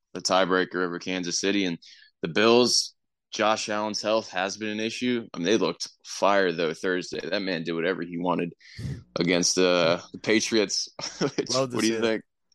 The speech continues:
Speaker 2: Yeah, I love to see that, man. That, that's anytime. I don't care who's playing the Patriots outside of, of the Cowboys, but, um, yeah, Jo-, I mean, the, in my opinion, it,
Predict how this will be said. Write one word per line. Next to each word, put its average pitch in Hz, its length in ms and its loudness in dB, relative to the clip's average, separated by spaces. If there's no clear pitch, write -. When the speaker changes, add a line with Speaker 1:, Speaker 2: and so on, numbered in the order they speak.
Speaker 2:
Yeah, 139 180 4
I 135 40 4
love 135 240 2
to 131 60 -4
see 131 180 -4
that, 117 240 -2
man. 113 180 -4
That, 113 200 -4
that's 117 640 -4
anytime. 143 720 0
I 147 100 0
don't 147 160 -2
care 127 180 -2
who's 135 200 -8
playing 120 220 -6
the 113 60 -8
Patriots 117 480 -8
outside 113 380 -4
of, 104 240 -10
of 107 160 -12
the 113 80 -14
Cowboys, 107 720 -2
but, 104 240 -4
um, 92 440 -6
yeah, 123 300 2
Jo-, 143 140 0
I 139 240 2
mean, 147 260 0
the, 143 140 -2
in 143 60 -6
my 147 200 4
opinion, 160 360 2
it, 160 80 2